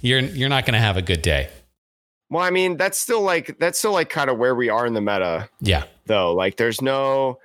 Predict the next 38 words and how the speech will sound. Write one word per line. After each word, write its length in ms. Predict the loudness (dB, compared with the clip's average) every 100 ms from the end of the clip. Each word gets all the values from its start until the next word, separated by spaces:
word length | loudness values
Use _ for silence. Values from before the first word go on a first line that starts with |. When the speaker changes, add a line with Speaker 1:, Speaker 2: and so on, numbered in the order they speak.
| -20 _
Speaker 2:
like, 200 | -2 0
slow 300 | 0 -2 0
start 480 | 0 -2 0 0 -2 0
is 300 | 2 2 -2 -4
almost 400 | 0 0 0 0
an 100 | 0
auto 260 | 2 2 2
loss. 500 | 0 0 -2 -6 -8 _ _ -20 _
Speaker 1:
Yeah, 240 | 2 2 2 -4 -2
that's 260 | 0 2
Speaker 2:
Like, 200 | 2 2
in 120 | 0
my, 340 | 0 -2 -2 0
I 120 | -2
mean, 300 | 0 0 0
we've 220 | -2 -4 0
got, 340 | 0 -2 -4
we 180 | -4 0
got 240 | 0 0
better 500 | 0 0 2 0 -2 -6 _ _ _
because 340 | -4 0 -2 0
of 220 | 0 0
decks 320 | 0 0 0 -2
kinda 220 | -2 -2
slowing 380 | -2 0 0 0
down, 260 | 0 0
like 180 | -2 -2
Vikavolt. 600 | -2 -2 -2 0 0 -2 -4
I 60 | -4
think 160 | -2
Centiskorch 600 | 0 0 0 0 0 0 -2
also 320 | -4 -2 -2
kinda 260 | 0 -2
slows 280 | 0 0 0
down 220 | 0 0 0
a 40 |
bit, 280 | 0 0 0
Speaker 1:
Mm-hmm. 240 | -2 -2